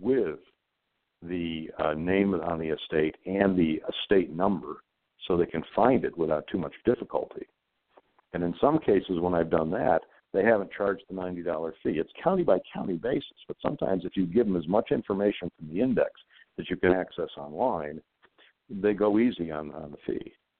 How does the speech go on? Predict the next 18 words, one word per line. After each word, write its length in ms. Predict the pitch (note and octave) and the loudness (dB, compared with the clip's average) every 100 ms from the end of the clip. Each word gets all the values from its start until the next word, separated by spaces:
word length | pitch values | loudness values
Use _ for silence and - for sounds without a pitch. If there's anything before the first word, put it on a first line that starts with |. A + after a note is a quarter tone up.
| - | 0
Other 140 | A#2+ | 2
cases, 400 | A2+ G2+ F2 F#2 E2 | 4 2 2 -2 -6
not. 260 | F#2+ A#1 | -6 -6
I 40 | C2 | -8
mean, 120 | C2+ - | -14 -8
some 180 | F#2+ F#2 | -8 -6
counties 280 | F2+ F2 F2 - | -2 0 -2 -4
just 140 | E2 - - | -8 -10 -8
want 160 | D#2 | -6
to 60 | D#2 | -6
make 160 | D#2+ | -6
the 60 | - | 0
money, 280 | G2 D#2 B1 | 0 0 -4
but, 320 | - - - | -10 -10 -2
um, 180 | C#2+ C2 - _ _ _ _ - | -2 -2 -8 _ _ _ _ -6
it's 140 | - | 0
really 220 | A#2 F#2 | 4 6
individual. 680 | F2 D2+ F2 F2 C#2 - - | 4 2 -2 -2 -6 -10 -12